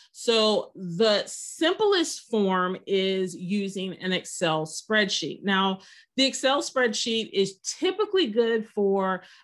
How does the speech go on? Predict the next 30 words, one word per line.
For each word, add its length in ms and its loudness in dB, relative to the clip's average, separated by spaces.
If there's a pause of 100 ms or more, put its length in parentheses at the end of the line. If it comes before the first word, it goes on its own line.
(120)
a 60 0
s-, 340 -8
very 720 4
new 380 4
business 560 0
that 160 -4
doesn't 320 -2
have 240 -6
a 40 -4
lot 300 2
of 100 -4
expenses 600 -4
or 80 0
income 520 0
coming 360 -2
in 100 -4
at 160 -8
this 160 -8
point 460 -6
or 100 -2
going 320 -2
out 180 -2
at 140 -8
this 140 -6
point. 420 -6 (500)
Um, 320 2 (100)
it 280 2
is 380 2
someone 580 0 (160)
that 400 0